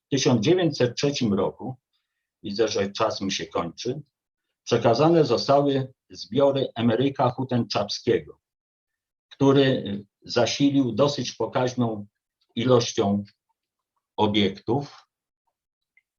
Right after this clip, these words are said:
To już właśnie tutaj są przedstawione przykłady tych obiektów. I można powiedzieć ogólnie, że te obiekty z, z daru Emeryka Hutęczapskiego,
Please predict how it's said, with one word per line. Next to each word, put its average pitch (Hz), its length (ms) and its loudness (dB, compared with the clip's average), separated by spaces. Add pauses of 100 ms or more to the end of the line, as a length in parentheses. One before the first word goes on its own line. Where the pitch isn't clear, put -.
(680)
To 104 120 -6
już - 380 -8
właśnie 92 560 -6
tutaj 98 400 -8
są - 380 -8 (240)
przedstawione 104 880 -2
przykłady 101 600 -2
tych 98 340 -8
obiektów. 92 680 -6 (720)
I 131 100 2
można 170 320 6
powiedzieć 151 580 2
ogólnie, 143 600 0
że 135 400 -2 (340)
te 151 300 0 (320)
obiekty 113 840 -2
z, - 260 -4 (380)
z - 300 -16 (300)
daru 113 560 0 (280)
Emeryka 117 500 0
Hutęczapskiego, 104 1200 -4